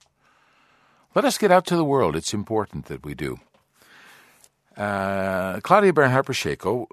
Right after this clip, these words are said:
we were talking last time about many things, <laughs> as we often do, particularly the gap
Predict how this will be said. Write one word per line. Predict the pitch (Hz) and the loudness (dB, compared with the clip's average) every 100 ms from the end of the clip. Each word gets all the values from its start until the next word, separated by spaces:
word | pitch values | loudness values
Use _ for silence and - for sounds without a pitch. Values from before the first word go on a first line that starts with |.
| _ | _
we | 104 | -6
were | 147 180 | -2 -4
talking | - 131 117 123 120 110 - | 2 2 2 0 -2 -4 -8
last | - 95 107 139 - | -2 0 2 0 -2
time | - 58 50 - _ _ _ _ _ _ _ _ _ _ _ | -4 -4 -6 -14 _ _ _ _ _ _ _ _ _ _ _
about | - 85 | -8 -6
many | 78 92 95 | -2 -2 -2
things, | - 57 - - - - | -6 -10 -14 -16 -2 -2
<laughs> | - - | 0 -2
as | 98 - | 0 0
we | 76 | 0
often | 76 85 92 | 0 0 -4
do, | 62 52 - _ _ _ - - _ | -6 -10 -16 _ _ _ -20 -20 _
particularly | 139 - - 208 131 | -8 -8 -6 -4 -2
the | 104 | -2
gap | 90 101 120 160 - | -4 -2 0 -2 -6